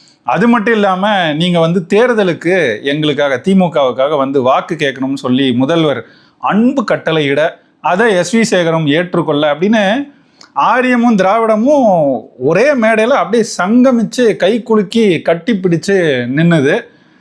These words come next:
இதை தான் தமிழ் தேசியவாதிகள் தொடர்ந்து சொன்னோம், ஆரியமும் திராவிடமும் வெவ்வேறு அல்ல. ஏன்னா திராவிடம்ன்றதே ஆரியர்களுடைய பெயர் தான். ஆரியர்கள்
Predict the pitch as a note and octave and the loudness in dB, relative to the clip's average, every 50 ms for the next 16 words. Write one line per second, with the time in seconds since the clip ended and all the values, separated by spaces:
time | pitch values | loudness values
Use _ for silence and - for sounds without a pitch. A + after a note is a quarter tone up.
0 | _ _ _ D#3 E3+ A3 A#3+ A3+ B3 C4 A#3+ G#3+ G#3 G#3 A#3 A#3 G#3+ G3 F#3 G3 | _ _ _ 0 0 2 2 2 2 2 2 2 2 2 2 2 2 0 0 0
1 | F#3+ F3 E3 D#3+ D#3+ F3 G3+ F#3+ E3 E3+ D#3 E3 E3+ E3+ E3 - D#3 C#3+ C#3 C#3 | 0 2 2 2 2 0 0 0 0 0 0 0 0 -2 -2 -2 -2 0 0 2
2 | D3+ D#3 C#3+ C#3+ D#3 E3+ E3+ F3 F3 E3+ D#3+ E3 G3+ C4 - - _ _ _ _ | 2 2 2 0 0 0 0 -2 -2 -2 -2 -2 -2 -2 -2 -6 _ _ _ _
3 | _ C3 C#3+ D#3 D#3+ E3 D#3+ D#3 D3+ D3+ F3 G3 E3+ D#3 C#3 C#3 D3+ E3+ E3+ D#3+ | _ -4 -2 0 0 0 0 0 -2 -2 0 0 0 0 0 0 0 0 0 0
4 | C#3+ C#3 C3 B2+ C#3+ F3+ B3 - - _ _ _ _ _ _ - C#3+ D3 D3 C#3+ | 0 0 0 0 0 -2 -2 -4 -10 _ _ _ _ _ _ -4 -2 0 0 0
5 | C3 - B2+ C#3 D#3+ F3 G3 G#3 G3+ G#3 G#3+ G#3+ G3+ F#3+ F3+ E3 F#3+ A3+ G#3+ E3 | -2 -2 -2 -2 0 0 0 0 0 0 0 0 0 0 0 0 2 2 2 2
6 | E3 E3+ F3+ G3 G3 F#3 F3 D#3+ D#3 D3+ C#3+ C#3 C#3+ D3+ D#3 D3 C3+ B2 A2+ A2+ | 0 0 0 0 0 0 0 -2 -2 0 0 0 0 2 2 2 0 0 -2 -4
7 | - C#3 C#3+ D3 D3 C3+ A#2 B2+ C#3 F3+ G#3+ - _ _ _ _ _ _ _ _ | -4 -2 0 2 2 0 0 -2 -2 -4 -4 -8 _ _ _ _ _ _ _ _
8 | - A#2 C3 E3 G3 G#3 A3+ A3+ A3 G#3+ G#3 G3+ G3+ G3+ | -4 -2 0 0 0 2 2 2 2 2 2 2 2 2